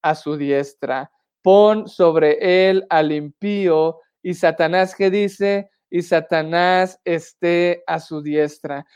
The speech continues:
Si ustedes pueden ver desde esta perspectiva, como que ahora lo que David dice tiene un cambio, porque le está llevando a Dios su problema, tiene una total honestidad. Y yo quiero usar un poco más de palabras modernas. Un impío es una persona mala,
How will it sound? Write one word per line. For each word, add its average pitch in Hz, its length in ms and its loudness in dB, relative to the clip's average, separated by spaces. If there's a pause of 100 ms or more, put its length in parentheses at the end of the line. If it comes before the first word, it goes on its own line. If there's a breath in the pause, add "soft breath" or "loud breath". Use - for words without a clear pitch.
(140 soft breath)
Si 180 140 -4
ustedes 208 480 2
pueden 202 360 4
ver 196 300 4
desde 170 360 4
esta 190 300 0
perspectiva, 175 920 -2 (260 soft breath)
como 190 260 -2
que 190 120 -2
ahora 226 480 4
lo 214 160 2
que 196 140 2
David 175 280 4
dice 208 340 -2
tiene 208 260 -2
un 196 160 -6
cambio, 202 640 -2 (260 soft breath)
porque 185 280 2
le 175 80 4
está 175 180 0
llevando 214 340 4
a 214 40 6
Dios 208 200 2
su 226 120 -6
problema, 180 560 -2
tiene 196 180 -8
una 208 140 -6
total 190 380 -2
honestidad. 190 760 0 (260 soft breath)
Y 190 120 -4
yo 214 160 2
quiero 247 180 0
usar 233 240 0
un 233 160 -4
poco 226 240 0
más 214 220 -2
de 220 100 0
palabras 185 500 0
modernas. 175 640 0
Un 202 160 -2
impío 220 480 0
es 208 140 -2
una 202 200 -6
persona 170 520 -4
mala, 175 540 0